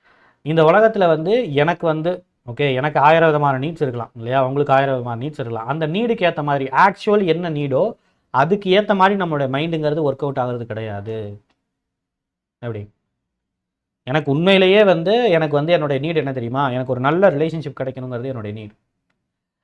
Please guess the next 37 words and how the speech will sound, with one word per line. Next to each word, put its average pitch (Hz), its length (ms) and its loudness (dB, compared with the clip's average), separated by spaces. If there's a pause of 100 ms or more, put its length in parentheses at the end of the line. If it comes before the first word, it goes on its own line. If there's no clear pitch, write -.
(200)
என்னோட 143 220 2
ஜாப் 156 280 8
வந்து 185 220 2
எனக்கு 165 200 0
ஒரு 135 80 0
நல்ல 175 320 2
ஒரு 160 160 4
ஜாப், 139 300 2
இல்ல 151 140 0
நல்ல 139 260 -2
ஒரு 135 120 0
பிசினஸ், 127 460 -8
நல்ல 139 260 0
ஒரு 127 120 -2
இடத்துக்கு 135 340 -6
ஃபினான்ஷியல் 160 460 -4
ஓரியன்டடா 135 380 -4
நான் 131 160 -6
குரோத்துக்கு 120 320 -8
போகணுங்கிறது 113 340 -10
என்னுடைய 123 380 -6
நீடு. 117 200 -8 (1200)
இதுதான் 185 640 0
ஆக்சுவல் 196 420 0
நீடு. 156 300 -4 (800)
But 175 40 6
என்னோட 196 340 4
மைண்டை 226 300 0
பொறுத்த 190 260 0
வரைக்கும் 180 260 2
அது 170 100 0
என்னை 151 180 0
எப்படி 151 260 0
ட்ரிவன் 185 340 -2
பண்ணி 160 180 -6
கொண்டு 135 220 -6
போகுதுன்னா, 110 360 -8